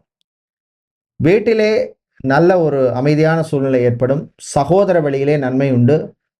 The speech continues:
வாழ்க்கை துணை சொல்ற சில நல்ல விஷயங்களை கேட்டுக்கங்க, பாசிட்டிவா எடுத்துக்கங்க. எப்ப பார்த்தாலும் "என்கிட்ட அது சொல்றா, இது சொல்றா" அப்படின்னு நினைச்சுக்காதீங்க.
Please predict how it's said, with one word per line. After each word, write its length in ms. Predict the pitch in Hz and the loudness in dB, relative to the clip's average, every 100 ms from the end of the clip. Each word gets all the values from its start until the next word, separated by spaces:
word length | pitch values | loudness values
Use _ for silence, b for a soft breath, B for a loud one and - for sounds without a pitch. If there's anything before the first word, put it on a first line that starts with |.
| 117 | -2
வாழ்க்கை 680 | 139 190 247 254 - 247 | 2 2 2 -2 -2 -2
துணை 240 | - 220 208 | 0 0 0
சொல்ற 260 | 208 185 | 0 0
சில 200 | 175 160 | 0 0
நல்ல 280 | 135 147 202 | 0 2 2
விஷயங்களை 400 | 202 165 165 165 | 2 0 0 0
கேட்டுக்கங்க, 420 | 160 151 135 117 | 0 -2 -2 -2
பாசிட்டிவா 500 | 110 107 156 165 175 | -4 0 0 0 0
எடுத்துக்கங்க. 580 | 165 131 113 123 110 101 - _ _ _ _ | 0 -2 -6 -6 -6 -8 -12 _ _ _ _
எப்ப 220 | 123 120 | -2 0
பார்த்தாலும் 420 | 123 139 170 175 | 2 2 0 0
"என்கிட்ட 160 | 170 165 | -2 0
அது 320 | 165 156 170 | 2 2 -2
சொல்றா, 260 | 156 165 160 | 0 2 2
இது 160 | 151 | 0
சொல்றா" 40 | 156 | 2
அப்படின்னு 380 | 156 143 143 | 2 0 -2
நினைச்சுக்காதீங்க. 680 | 139 143 143 123 113 104 - | -2 -2 0 0 -2 -6 -8